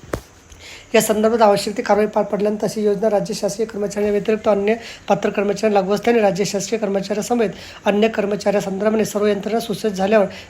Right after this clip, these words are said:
जे कर्मचारी राष्ट्रीय निवृत्ती वेतन प्रणालीमधून एक मार्च दोन हजार चोवीस पूर्वी व नंतर सेवानिवृत्त झाले आहेत किंवा होणार आहेत अशा कर्मचाऱ्यांकडून राष्ट्रीय निवृत्ती वेतन प्रणाली अंतर्गत किंवा सुधारित राष्ट्रीय निवृत्ती वेतन योजना अंतर्गत लाभ मिळण्याबाबत आवश्यक तो विकल्प घेण्यात येईल.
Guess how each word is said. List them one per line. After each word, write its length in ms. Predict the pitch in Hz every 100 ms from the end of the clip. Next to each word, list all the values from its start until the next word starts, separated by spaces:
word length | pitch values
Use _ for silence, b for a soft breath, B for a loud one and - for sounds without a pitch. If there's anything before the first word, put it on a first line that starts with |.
| -
जे 80 | 175
कर्मचारी 460 | 220 202 202 226 226
राष्ट्रीय 320 | 196 196 208
निवृत्ती 260 | 208 196
वेतन 160 | 202 220
प्रणालीमधून 560 | 220 202 202 214 233 196
एक 260 | 196 196
मार्च 200 | 202 202
दोन 200 | 214 196
हजार 140 | 190 202
चोवीस 320 | 214 202 202
पूर्वी 300 | - 240 202 B B -
व 40 |
नंतर 540 | 208 196 190 190 240 196
सेवानिवृत्त 480 | 202 196 202 190
झाले 200 | 202 202
आहेत 100 | 220
किंवा 240 | 220 208 180
होणार 180 | 196 226
आहेत 120 | 208 - B B -
अशा 160 | 202 220
कर्मचाऱ्यांकडून 640 | 196 202 196 214 240 220
राष्ट्रीय 300 | 190 - 214
निवृत्ती 280 | 208 208 208
वेतन 340 | 196 220 226
प्रणाली 340 | 214 196 202 214
अंतर्गत 320 | 214 226 214
किंवा 220 | - 208
सुधारित 400 | - 180 208 208
राष्ट्रीय 260 | 202 - 208
निवृत्ती 240 | 202 208
वेतन 180 | 202 208
योजना 220 | 202 214
अंतर्गत 300 | 208 220 214 175 B B 208
लाभ 160 | 208
मिळण्याबाबत 480 | 196 202 214 226 226
आवश्यक 360 | 196 190 190 196 -
तो 60 | 226
विकल्प 340 | 208 208 196
घेण्यात 260 | 196 208
येईल. 140 | 240